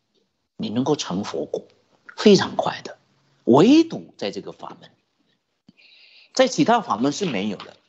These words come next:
所以为什么我们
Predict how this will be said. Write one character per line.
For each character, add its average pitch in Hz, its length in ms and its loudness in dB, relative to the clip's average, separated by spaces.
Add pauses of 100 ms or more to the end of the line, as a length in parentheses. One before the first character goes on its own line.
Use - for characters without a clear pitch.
(1700)
所 160 180 2
以 233 80 4
为 262 260 2
什 143 220 0
么 123 160 2
我 101 160 -2
们 92 380 -4